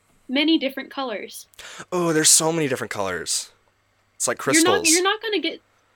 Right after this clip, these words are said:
Speaker 1: yeah, exactly. You're not gonna get that with other kinds of mind-altering substances. That's one of the beauties of alcohol, is there's just,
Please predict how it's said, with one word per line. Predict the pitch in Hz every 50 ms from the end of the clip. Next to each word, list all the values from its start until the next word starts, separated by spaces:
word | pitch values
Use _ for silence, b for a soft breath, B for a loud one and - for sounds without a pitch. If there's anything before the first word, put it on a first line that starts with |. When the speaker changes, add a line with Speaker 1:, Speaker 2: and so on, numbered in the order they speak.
| _ -
Speaker 1:
yeah, | 349 415 480 392 277 - - _ _ -
exactly. | - 294 262 - 320 320 320 320 277 233 226
You're | 214 254 269
not | 294 311 330
gonna | 349 359 359 285
get | 285 285 285 -
that | 247 220 202 - - _ _ -
with | 240 240 233 240 247 247 - - - -
other | 247 233 240 247 254
kinds | - 254 233 220 214 214 214
of | 220 240 - -
mind-altering | 233 226 214 220 220 202 208 220 214 - 240 226 220 214
substances. | 214 214 214 214 - - - - 226 220 214 - 240 185 160 - - 165 - - _ _ _ _ _ _ _ _ _ _ _ _ - - -
That's | - 285 302 302 -
one | 370 339 330
of | 285
the | 294 240
beauties | 240 269 285 294 294 277 262 254
of | -
alcohol, | - 220 247 269 - 220 208 214 208 196 208
is | - 233 220 214
there's | - 247 247 254 247 -
just, | - 254 254 254 - -